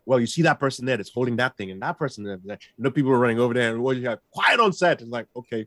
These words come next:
fine." And then we go upstairs, uh, where, you know, we think everything's gonna be quiet. It's like, we're still yelling. People are still yelling at us to be quiet.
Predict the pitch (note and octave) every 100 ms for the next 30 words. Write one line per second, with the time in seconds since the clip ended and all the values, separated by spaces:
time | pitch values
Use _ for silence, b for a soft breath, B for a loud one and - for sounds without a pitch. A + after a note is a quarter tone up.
0 | _ A#2+ A#2+ G2+ _ C3+ D#3 D#3 D#3 D#3
1 | - D#3 D3 B2 - _ B2 C3+ B2+ B2
2 | C3 B2+ B2+ B2 A#2 B2 B2 A#2+ A#2+ B2
3 | B2+ A#2 A#2+ A#2+ B2 A#2 A#2+ B2 B2 -
4 | C3 A#2 C3+ C3 A#2+ C#3 C3 - C#3+ B2+
5 | D3+ C#3 C3 C3+ B2+ - b - A#2+ A#2+
6 | - A#2+ B2 A#2+